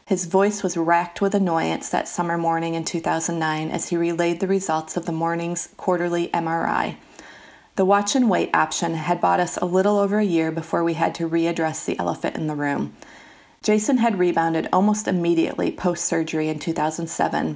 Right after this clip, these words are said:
feeling like a new man with the tumor removed, returning to work and play with a new lease on life. We considered this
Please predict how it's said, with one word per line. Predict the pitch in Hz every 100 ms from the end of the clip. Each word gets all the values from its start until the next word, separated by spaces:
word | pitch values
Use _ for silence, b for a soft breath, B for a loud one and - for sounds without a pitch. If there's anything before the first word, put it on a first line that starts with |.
| -
feeling | 180 180
like | 180 170
a | 160
new | 165 180
man | 196 175 160 151
with | 156
the |
tumor | - - 170 165 170
removed, | 165 160 151 151 - -
returning | 170 165 180 175
to | - 165
work | 165 165 -
and | 185
play | - 165 160
with | 160
a | 165
new | 160 165
lease | 165 165 165 180
on | 160
life. | 156 165 160 - B B B B B B B B -
We | 208
considered | 214 208 247 277 247
this | 240